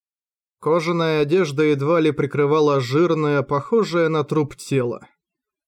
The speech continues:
Она напоминала шнурок, которым мясник обвязывает мясо.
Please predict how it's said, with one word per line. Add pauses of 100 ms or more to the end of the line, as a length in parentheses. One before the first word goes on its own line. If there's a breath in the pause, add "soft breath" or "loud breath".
(120)
Она
напоминала
шнурок, (260)
которым
мясник
обвязывает
мясо.